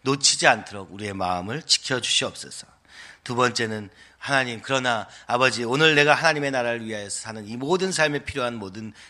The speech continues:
것들을, 육신의 일용할 양식들을 주님 허락하사, 아버지, 그런 세상의 것들 때문에, 어, 하나님 바라보는데 방해받지 않고, 그리고 오늘 우리의 사명을 이루는 일에 필요한 그 모든 것을 준비하는 일에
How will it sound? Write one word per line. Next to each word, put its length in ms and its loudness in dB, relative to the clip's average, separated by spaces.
것들을, 600 -2
육신의 460 -2
일용할 340 -2
양식들을 600 -4
주님 260 -8
허락하사, 640 -4
아버지, 480 -8
그런 400 2
세상의 460 -2
것들 340 -6
때문에, 520 -4
어, 40 -12
하나님 340 4
바라보는데 640 -2
방해받지 640 -4
않고, 360 -10
그리고 260 -4
오늘 180 -2
우리의 220 -6
사명을 460 -2
이루는 240 -4
일에 160 -6
필요한 360 -6
그 140 0
모든 320 6
것을 240 2
준비하는 480 -6
일에 320 -12